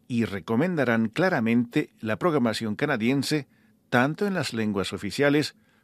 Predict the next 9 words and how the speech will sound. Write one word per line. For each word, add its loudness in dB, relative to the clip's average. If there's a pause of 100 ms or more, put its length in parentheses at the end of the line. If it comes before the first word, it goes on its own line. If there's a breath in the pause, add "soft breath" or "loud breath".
(140 soft breath)
como 0
en -2
las -4
lenguas -4
indígenas. -4 (540)
Estos 0
cambios 0
también -4
otorgan 2